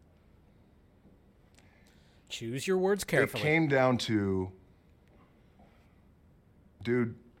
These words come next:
Speaker 2: we
Speaker 1: He's thinking about his next meal.
Speaker 2: You know, we love Superman. There is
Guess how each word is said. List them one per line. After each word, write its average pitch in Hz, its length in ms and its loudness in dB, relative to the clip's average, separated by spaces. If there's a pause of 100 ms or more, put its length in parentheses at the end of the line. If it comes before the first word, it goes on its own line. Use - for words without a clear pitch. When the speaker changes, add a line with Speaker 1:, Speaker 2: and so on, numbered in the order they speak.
(120)
Speaker 2:
we 120 640 0 (480)
Speaker 1:
He's - 180 -12
thinking 185 220 0
about 156 200 4
his 127 140 -4
next 135 240 -6
meal. 127 140 -2
Speaker 2:
You 123 60 2
know, 117 200 2
we 104 280 -2
love 101 420 -2
Superman. 80 640 -10 (1200)
There 104 260 -2
is 92 320 -4